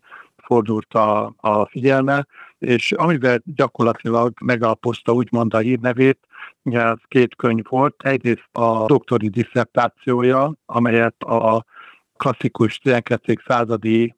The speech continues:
diplomáciáról írt, elsőbben Clemens von Metternichről, de Cutleréről is, tehát a Bécsi Kongresszusnak a, a kimagasló alakjairól, akik egy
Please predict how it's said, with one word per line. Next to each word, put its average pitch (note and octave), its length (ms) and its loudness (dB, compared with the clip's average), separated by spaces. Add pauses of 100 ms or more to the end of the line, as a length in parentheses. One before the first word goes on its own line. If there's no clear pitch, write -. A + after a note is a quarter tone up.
diplomáciáról A2+ 960 0
írt, C3 320 0
elsőbben A2+ 720 -2
Clemens A2+ 380 -2
von A2+ 100 0
Metternichről, B2+ 800 0
de A2 400 0
Cutleréről A2+ 1400 -2
is, B2+ 200 0
tehát A2 300 0
a G#2+ 180 0
Bécsi G#2+ 320 0
Kongresszusnak A2+ 840 -2
a, A2 400 0
a A2+ 260 0
kimagasló A2+ 600 -2
alakjairól, A#2 540 0
akik - 280 -6
egy A2 160 2